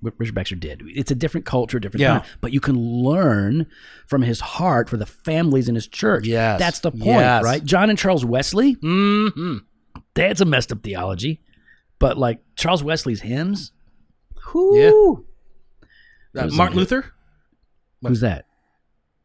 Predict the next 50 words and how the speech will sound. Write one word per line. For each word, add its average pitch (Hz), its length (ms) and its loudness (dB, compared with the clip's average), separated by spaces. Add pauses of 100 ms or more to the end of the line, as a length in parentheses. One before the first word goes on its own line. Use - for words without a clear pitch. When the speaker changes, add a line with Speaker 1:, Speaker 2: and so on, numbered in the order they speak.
(680)
Speaker 1:
Junior? 214 560 4 (640)
Martin 170 180 2
Luther 151 100 4
Speaker 2:
Well, 190 80 6
Speaker 1:
King? 254 440 2
Speaker 2:
well, 147 100 0
you 160 140 -2
can, - 120 -14
Speaker 1:
Who 240 80 8
are 254 40 10
you 262 40 10
Speaker 2:
you - 40 4
Speaker 1:
talking 147 200 2
about? 92 240 -4 (1200)
Did 135 120 -2
you 151 60 2
finish 196 280 2
the 170 180 0
name? 240 400 2 (540)
Speaker 2:
Huh? 190 240 2
Speaker 1:
Were 180 80 6
you 185 100 6
abbreviating? 269 600 2 (340)
Who 208 60 0
are - 20 2
you 180 60 0
talking 104 180 0
about? 76 240 -8 (240)
Speaker 2:
You 175 140 2
know 190 80 4
who 156 80 0
I 127 40 2
was 107 100 -4
Speaker 1:
The 131 80 6
Speaker 2:
talking 117 80 4
Speaker 1:
white 170 200 4
Speaker 2:
about. - 20 -4
Speaker 1:
guy 220 220 4
or 156 140 2
the 139 100 4
African 120 240 -2
American? 87 340 -4
Which 127 160 -2
one? 139 260 -2 (220)
Speaker 2:
All 175 100 -16 (140)
right, 160 200 2
now 160 120 2
you're 202 140 0
gonna 170 200 2
become, 147 320 -6